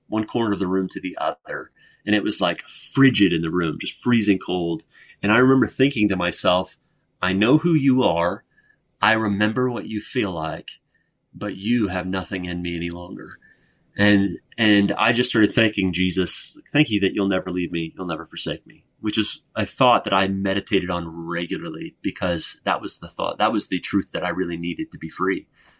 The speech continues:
I needed that truth to become intimate to me. And so the thing left, my,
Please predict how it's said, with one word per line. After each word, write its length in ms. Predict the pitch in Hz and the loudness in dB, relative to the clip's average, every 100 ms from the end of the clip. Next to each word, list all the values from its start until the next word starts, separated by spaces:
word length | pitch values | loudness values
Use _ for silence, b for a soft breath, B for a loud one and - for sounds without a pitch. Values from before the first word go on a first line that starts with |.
| b | b
I 80 | 90 | 0
needed 240 | 92 92 | 2 2
that 140 | 90 - | 0 0
truth 260 | 101 92 | 0 0
to 80 | - | -2
become 260 | 98 82 73 | -2 -2 0
intimate 480 | 92 95 80 - - | -2 -2 -4 -8 -8
to 120 | - | -8
me. 240 | - - _ b b b b b b - | -8 -10 _ b b b b b b 0
And 140 | 110 | 4
so 240 | - 113 | 6 6
the 100 | 107 | 4
thing 260 | 104 165 151 | 4 6 8
left, 480 | 113 110 117 - - - | 6 4 2 -4 -14 -12
my, 300 | 95 92 92 | -4 -2 -2